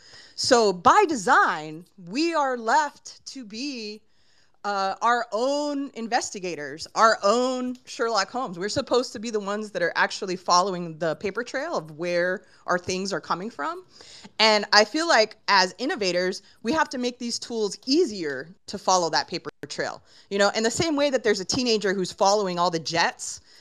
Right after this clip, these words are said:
that are, that are, uh, all the oligarchs are flying, and they're saying, like, "Here's, here's the Twitter account of where all the jets are going, and this is, and this is where they're landing." We need that same sort of dedication and, uh, developers that are like, "Hey, this is actually where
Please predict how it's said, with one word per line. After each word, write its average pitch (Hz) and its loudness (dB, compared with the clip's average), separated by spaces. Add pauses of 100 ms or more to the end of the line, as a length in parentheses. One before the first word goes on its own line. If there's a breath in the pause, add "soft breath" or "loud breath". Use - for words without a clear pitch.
(160 soft breath)
that 190 4
are, 170 2
that 175 -2
are, 160 -2
uh, 156 -4
all 196 0
the 180 0
oligarchs 226 0
are 208 -4
flying, 214 -2
and 170 -10
they're 165 -6
saying, 170 -8
like, 151 -6
"Here's, 247 -6
here's 226 -4
the 196 -10
Twitter 226 -4
account 156 -6
of 143 -10
where 151 2
all 190 6
the 180 0
jets 165 -4
are 143 -10
going, 151 -6
and 135 -14
this 151 -12
is, 165 -14
and 160 -6
this 185 -4
is 180 -6
where 170 2
they're 156 0
landing." 147 -2 (480 soft breath)
We 247 2
need 320 2
that 285 6
same 277 0
sort 240 4
of 190 0
dedication 262 -4 (440 soft breath)
and, 170 -4
uh, 156 0
developers 185 2
that 185 -2
are 170 -2
like, 165 -2
"Hey, 240 0
this 208 -2
is 254 -6
actually 226 0
where 180 2